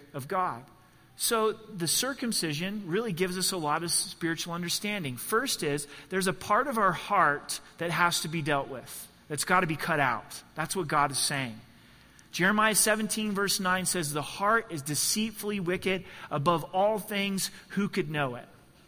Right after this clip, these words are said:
And God wants our heart. That's what he intended all along. He says, "Love me with all of your heart, mind, soul,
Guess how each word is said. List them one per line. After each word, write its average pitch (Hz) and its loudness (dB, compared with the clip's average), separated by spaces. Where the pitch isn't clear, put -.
And 175 0
God 202 6
wants 240 2
our 147 2
heart. 117 -4
That's 185 0
what 220 -2
he 226 2
intended 208 0
all 196 0
along. 175 -2
He - -16
says, 185 0
"Love 202 4
me 233 0
with 196 -2
all 196 0
of 165 -4
your 156 0
heart, 214 0
mind, 180 0
soul, 170 0